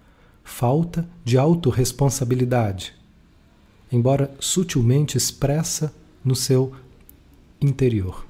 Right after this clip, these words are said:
não necessariamente exterior. Três, culpa, a sensação de que, na verdade, eu não mereço. Isso também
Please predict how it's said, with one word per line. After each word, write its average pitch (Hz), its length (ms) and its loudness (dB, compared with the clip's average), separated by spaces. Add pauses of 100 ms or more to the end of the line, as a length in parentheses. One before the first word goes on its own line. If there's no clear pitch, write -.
(600)
não 135 180 2
necessariamente 120 960 -2
exterior. 98 720 -4 (1200)
Três, 131 540 0 (560)
culpa, 135 440 0 (880)
a - 80 -4
sensação 123 880 0 (120)
de 110 80 -2
que, 120 160 -4
na 127 220 2
verdade, 113 680 -2 (560)
eu 120 160 2
não 113 160 4
mereço. 110 640 -2 (2500)
Isso 170 280 -2
também 123 540 2